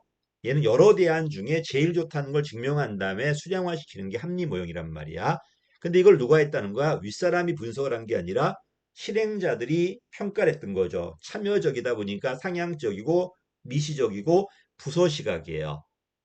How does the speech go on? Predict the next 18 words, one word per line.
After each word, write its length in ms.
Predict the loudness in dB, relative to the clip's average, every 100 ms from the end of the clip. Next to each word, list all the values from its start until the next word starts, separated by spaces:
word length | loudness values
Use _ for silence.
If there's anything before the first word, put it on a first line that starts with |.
| _
또 160 | 0 2
돈의 320 | 4 4 4
제약이 340 | 2 2 2 -2
있다 220 | -4 -2
보니까 580 | -2 -6 -4 0 0 0 _ _
사업뿐만 680 | -14 -6 -2 -2 -2 -4 -2
아니라 420 | -4 -2 0 0 -2
금액까지 720 | 4 8 8 4 -2 -4 -4
강조돼. 360 | -10 -6 -6 -6
금액이 360 | 2 6 6 4
더 100 | -2
중요해요. 600 | -4 -10 -8 -8 -8 -10 -14 _ _ _
이러니까 340 | 0 2 4 2
돈이 300 | 2 2 2
많았던 640 | 0 -4 0 2 2 -2 -4
계획은 480 | -2 0 0 -2 -6 _ _
사업만 720 | _ -4 0 0 0 0 -2 -2
결정했을 680 | -4 -4 -6 -6 -8 -10